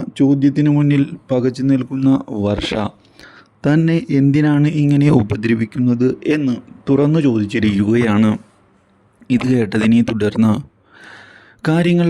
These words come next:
പറയുന്നതിന് തയ്യാറായിക്കൊണ്ട് മുന്നിലേക്ക് വരുന്ന അവൻ, "എനിക്ക് നിന്നെ ഇഷ്ടമാണ്" എന്ന് തുറന്നടിക്കുന്നു. "എൻ്റെ വീട്ടിൽ കാര്യങ്ങൾ ഞാൻ പറഞ്ഞുകൊള്ളാം. എനിക്ക് വർഷയെ മറക്കാൻ സാധിക്കുകയില്ല"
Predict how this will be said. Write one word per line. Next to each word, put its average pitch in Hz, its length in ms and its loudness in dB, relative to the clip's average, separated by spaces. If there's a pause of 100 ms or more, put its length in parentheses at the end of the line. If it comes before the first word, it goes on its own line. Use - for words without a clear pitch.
പറയുന്നതിന് 170 560 0 (180)
തയ്യാറായിക്കൊണ്ട് 151 840 0 (200)
മുന്നിലേക്ക് 120 560 2
വരുന്ന 123 260 2 (140)
അവൻ, 104 180 0 (540)
"എനിക്ക് 143 340 -8 (220)
നിന്നെ 131 320 -4
ഇഷ്ടമാണ്" 104 520 -10 (220)
എന്ന് 104 180 0 (140)
തുറന്നടിക്കുന്നു. 110 720 0 (1040)
"എൻ്റെ 113 240 0
വീട്ടിൽ 104 260 -2 (320)
കാര്യങ്ങൾ 147 400 0 (120)
ഞാൻ 135 120 4 (120)
പറഞ്ഞുകൊള്ളാം. 113 640 -2 (960)
എനിക്ക് 107 320 -4 (380)
വർഷയെ 151 540 0
മറക്കാൻ 147 420 -2
സാധിക്കുകയില്ല" 117 800 0